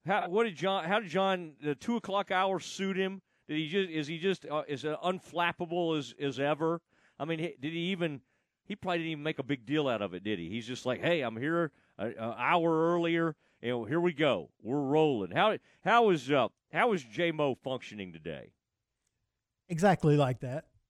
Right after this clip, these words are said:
Speaker 2: Just
Speaker 1: Yeah.
Speaker 2: rolling right along. He's like, "Hey,
Speaker 1: Uh-huh.
Speaker 2: we're on at two now, so make a note." And then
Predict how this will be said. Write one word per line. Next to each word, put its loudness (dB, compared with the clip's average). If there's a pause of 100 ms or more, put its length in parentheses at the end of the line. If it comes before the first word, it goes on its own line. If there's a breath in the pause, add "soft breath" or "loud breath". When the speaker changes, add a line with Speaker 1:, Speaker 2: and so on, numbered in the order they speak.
(100)
Speaker 2:
Just -20
Speaker 1:
Yeah. -2
Speaker 2:
rolling 6
right 4
along. 4
He's 0
like, -8
"Hey, 2
Speaker 1:
Uh-huh. -2
Speaker 2:
we're 6
on 8
at 4
two 6
now, 6
so -2
make 0
a 2
note." 0 (220)
And -12
then -14